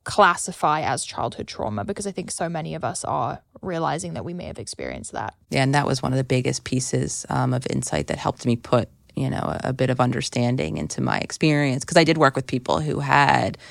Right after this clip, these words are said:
Speaker 2: high levels of those, you know, kind of cataclysmic, life-changing moments of abuse that are more easy to identify as trauma.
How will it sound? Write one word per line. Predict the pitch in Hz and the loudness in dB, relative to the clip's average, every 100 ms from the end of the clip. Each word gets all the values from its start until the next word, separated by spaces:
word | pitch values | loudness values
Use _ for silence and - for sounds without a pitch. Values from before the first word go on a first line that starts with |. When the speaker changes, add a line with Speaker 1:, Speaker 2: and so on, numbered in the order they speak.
| - | -18
Speaker 2:
high | - 156 156 139 | 2 6 6 4
levels | 131 139 139 131 | 2 4 2 2
of | 143 127 | 2 2
those, | 139 127 123 - - 135 | 2 2 2 0 -2 -2
you | |
know, | - - | -4 -4
kind | - - | -4 -6
of | - | -4
cataclysmic, | - 117 131 127 127 131 131 | 4 4 4 -4 -2 -6 -2
life-changing | - - - 143 - 131 156 | -2 -2 -2 -2 -2 2 6
moments | 180 165 139 131 | 8 8 6 2
of | 135 | 0
abuse | 131 170 175 156 | 0 4 4 4
that | - - | 0 -2
are | - | 0
more | 143 139 | 0 2
easy | 143 139 127 | 0 0 0
to | 131 | 0
identify | 139 165 170 - - 62 | 4 6 6 4 2 2
as | - | -2
trauma. | - 170 175 160 | 0 4 6 6